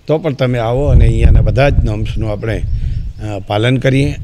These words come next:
આપણા દેશના પ્રજા, સર્વ પ્રધાનમંત્રી નરેન્દ્રભાઈ અને રાજ્યના જનપ્રિય મુખ્યમંત્રી આદરણીય વિજયભાઈના સ્લોગનને સાર્થક કરીએ.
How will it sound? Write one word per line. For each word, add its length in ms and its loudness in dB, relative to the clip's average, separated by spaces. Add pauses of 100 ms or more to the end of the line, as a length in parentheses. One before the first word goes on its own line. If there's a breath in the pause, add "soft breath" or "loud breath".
આપણા 200 -4
દેશના 420 -6
પ્રજા, 360 -4
સર્વ 240 -4
પ્રધાનમંત્રી 680 -6
નરેન્દ્રભાઈ 560 -2 (680 loud breath)
અને 180 -4
રાજ્યના 440 2
જનપ્રિય 540 -2
મુખ્યમંત્રી 600 -4
આદરણીય 300 -6
વિજયભાઈના 580 -2
સ્લોગનને 540 -8
સાર્થક 500 -8
કરીએ. 300 -2